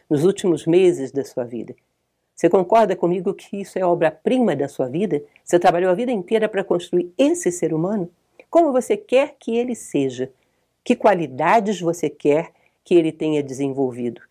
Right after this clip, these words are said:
Que virtudes você quer que ele exerça?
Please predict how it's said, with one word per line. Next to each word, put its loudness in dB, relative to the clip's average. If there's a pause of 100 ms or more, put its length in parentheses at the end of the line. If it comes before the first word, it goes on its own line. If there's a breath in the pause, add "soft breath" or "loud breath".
(500)
Que 0
virtudes 2
você -2
quer 2
que 0
ele 2 (240 soft breath)
exerça? 0